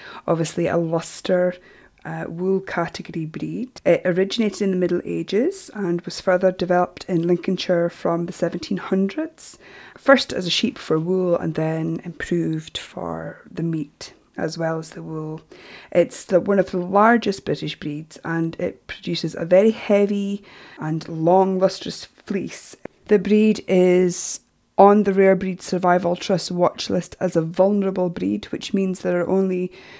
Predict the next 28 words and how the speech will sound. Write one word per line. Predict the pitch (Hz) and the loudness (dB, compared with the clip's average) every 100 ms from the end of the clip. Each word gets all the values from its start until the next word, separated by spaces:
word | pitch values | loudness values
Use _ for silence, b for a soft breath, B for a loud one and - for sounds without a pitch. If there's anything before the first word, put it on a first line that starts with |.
| B | B
between | - - 190 | -6 -2 -2
five | - 190 196 | 4 6 6
hundred | - 202 190 190 180 - | 4 2 4 2 0 2
and | 185 180 175 170 - | 4 4 2 -2 -4
nine | 165 175 180 190 | 2 4 6 4
hundred | 180 190 175 170 160 - - _ _ _ _ 175 | 2 0 2 2 0 -2 -18 _ _ _ _ 2
animals, | 175 170 160 165 170 - - _ | 4 4 0 -4 -8 -14 -20 _
uh, | - - - 170 | -8 -8 -10 -12
recorded | 170 - 175 170 170 | -10 -2 -2 -2 -6
in | 170 | -6
the | 170 | -6
U | 165 170 | -8 -10
K. | - 156 156 170 190 _ _ _ _ _ B B _ | -10 -10 -8 -8 -10 _ _ _ _ _ B B _
Uh, | - 156 | -6 -4
a | 165 | 0
really | 202 190 | 0 0
good | - 170 | 0 0
resource | 170 165 180 190 - | 2 4 4 4 4
of | 175 160 | 0 -2
spun | - - 185 170 | -2 2 4 4
wool. | 180 180 | 2 2
It's | 170 - - - | 2 -2 -6 0
really | 185 | 0
good | 180 170 | 0 -2
to | - | -2
utilise | 175 190 - 165 160 - | 0 0 0 -2 -2 -2
that | 160 160 - | 0 0 0
and | 160 160 165 160 | -4 -2 -4 -6